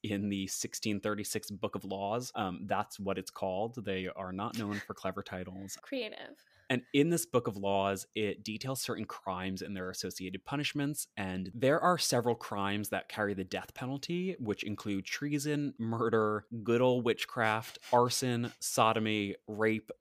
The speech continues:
Speaker 1: bestiality, adultery, and cursing or smiting one's parents.
Speaker 2: Jeez, man.
Speaker 1: Right, so just, like, right out the gate, it's like all of these, all of these bad things, which some of them are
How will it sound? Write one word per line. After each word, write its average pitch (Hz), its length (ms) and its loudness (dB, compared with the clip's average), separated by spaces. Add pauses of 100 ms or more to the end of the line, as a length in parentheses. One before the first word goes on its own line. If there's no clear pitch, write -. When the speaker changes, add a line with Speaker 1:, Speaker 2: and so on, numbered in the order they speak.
(140)
Speaker 1:
bestiality, 101 920 2
adultery, 101 720 -2
and 98 220 -4
cursing 160 560 0
or 117 160 0
smiting 98 840 -2
one's 98 220 -4
parents. - 500 -6
Speaker 2:
Jeez, 294 1080 -12 (180)
man. 349 520 -8 (340)
Speaker 1:
Right, 135 240 8
so 110 340 4 (180)
just, 123 200 -4
like, 127 100 0
right 127 300 6
out 143 160 4
the 143 60 -4
gate, 107 280 2
it's 101 120 -6
like 98 160 -2 (160)
all 170 240 6
of 151 80 0
these, 143 320 2
all 147 160 4
of 143 80 2
these 131 160 0
bad 107 400 4
things, 98 320 -2
which 156 260 0
some 131 220 2
of 143 80 0
them 160 180 4
are 101 280 2